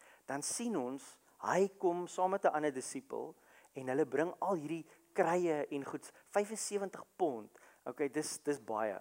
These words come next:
okay. Uh, ek kan dit nou nie, ons, julle kan die sommetjies gaan maak, om vir Jesus te eer, om vir hom 'n koninklike, uh, uh, uh, ek kan dit nou, nie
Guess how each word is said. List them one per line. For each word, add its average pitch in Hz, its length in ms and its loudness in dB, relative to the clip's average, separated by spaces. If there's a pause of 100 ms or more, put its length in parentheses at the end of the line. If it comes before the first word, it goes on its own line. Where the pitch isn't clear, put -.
okay. 117 300 -8 (420)
Uh, 127 120 2
ek 127 220 -4
kan 147 120 8
dit 147 100 4
nou 151 80 2
nie, 156 180 2
ons, 127 220 -6
julle 135 180 2
kan 147 120 -2
die 135 80 -2
sommetjies 156 380 -4
gaan 123 160 2
maak, 117 320 4 (320)
om 151 140 -4
vir 156 160 -6
Jesus 160 640 -4
te - 140 -4 (120)
eer, 160 340 0 (420)
om 139 100 -12
vir 156 140 -4
hom 151 100 0
'n - 180 -8
koninklike, 175 800 2 (480)
uh, 131 60 -2
uh, 123 420 -2 (460)
uh, 117 260 -4 (180)
ek - 140 -14
kan 127 120 -6
dit 123 100 -6
nou, 120 240 -6 (400)
nie 190 140 -2